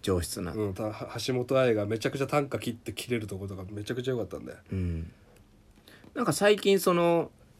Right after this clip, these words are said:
Speaker 1: オチの
Speaker 2: うん。
Speaker 1: 姿を最初に見せて
Speaker 2: うん。
Speaker 1: っていう、
Speaker 2: まあ、
Speaker 1: 一話目の、
Speaker 2: うん。
Speaker 1: 要は二話の最初にそのシーンが映るってことでしょ？
Speaker 2: うん。
Speaker 1: その手法よく見るな、海外ドラマとかでも。
Speaker 2: あー。
Speaker 1: うん。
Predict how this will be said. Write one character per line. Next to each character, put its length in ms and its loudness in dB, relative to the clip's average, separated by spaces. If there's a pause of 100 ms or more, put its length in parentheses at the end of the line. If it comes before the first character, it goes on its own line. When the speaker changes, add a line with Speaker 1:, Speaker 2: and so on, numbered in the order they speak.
(680)
Speaker 1:
オ 100 12
チ 220 6
の 360 10 (100)
Speaker 2:
う 40 -10
ん。 140 -8 (220)
Speaker 1:
姿 480 10
を 80 6
最 260 8
初 180 6
に 100 4
見 140 6
せ 160 4
て 340 -2 (300)
Speaker 2:
う 40 -10
ん。 140 -6
Speaker 1:
っ 20 -2
て 80 10
い 120 12
う、 300 10
Speaker 2:
ま 60 2
あ、 280 -16 (760)
Speaker 1:
一 260 8
話 140 12
目 100 6
の、 240 8
Speaker 2:
う 40 -6
ん。 20 0
Speaker 1:
要 120 10
は 80 12
二 160 12
話 120 12
の 100 10
最 200 12
初 100 6
に 80 8
そ 120 6
の 80 6
シ 140 2
ー 20 4
ン 40 4
が 80 2
映 160 0
る 60 4
っ 40 2
て 80 -6
こ 100 -6
と 100 -6
で 60 -8
し 80 -8
ょ？ 80 -4
Speaker 2:
う 140 -4
ん。 60 -10 (180)
Speaker 1:
そ 140 0
の 100 8
手 140 4
法 140 10
よ 120 12
く 100 4
見 140 8
る 100 6
な、 320 -4
海 200 0
外 160 2
ド 80 0
ラ 60 -2
マ 100 -4
と 60 -10
か 80 -10
で 60 -10
も。 60 -14 (240)
Speaker 2:
あ 960 -10
ー。 20 -2
Speaker 1:
う 20 -2
ん。 260 -4